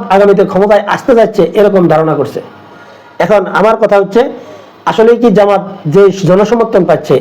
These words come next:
এই জনসমর্থন দিয়ে বা মানুষের যে সিম্প্যাথি জামাতের উপর রয়েছে, এই সিম্প্যাথিকে কাজে লাগিয়ে আগামী নির্বাচনে ক্ষমতায় আসতে পারবে কিনা, এবং তারা কি কি কারণগুলোতে ক্ষমতায় নাও আসতে পারে?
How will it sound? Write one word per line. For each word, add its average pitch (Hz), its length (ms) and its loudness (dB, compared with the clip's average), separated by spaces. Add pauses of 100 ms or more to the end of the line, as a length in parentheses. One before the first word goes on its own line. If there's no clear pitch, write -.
(140)
এই 190 160 4
জনসমর্থন 214 560 2
দিয়ে 139 140 2 (560)
বা 156 60 0 (120)
মানুষের 202 320 0
যে 208 60 4 (140)
সিম্প্যাথি 226 420 2
জামাতের 190 280 2
উপর 175 180 2
রয়েছে, 160 240 2 (540)
এই 202 80 6 (120)
সিম্প্যাথিকে 233 520 2
কাজে 185 200 2
লাগিয়ে 170 240 2 (180)
আগামী 180 260 2
নির্বাচনে 175 340 2 (140)
ক্ষমতায় 180 360 0
আসতে - 220 -2
পারবে 147 240 2
কিনা, 123 160 -2 (560)
এবং 175 140 2 (540)
তারা 185 160 4 (240)
কি 247 160 2
কি 247 80 4 (100)
কারণগুলোতে 214 460 2 (240)
ক্ষমতায় 175 360 0 (420)
নাও 156 240 0
আসতে 147 220 -8
পারে? 117 140 -8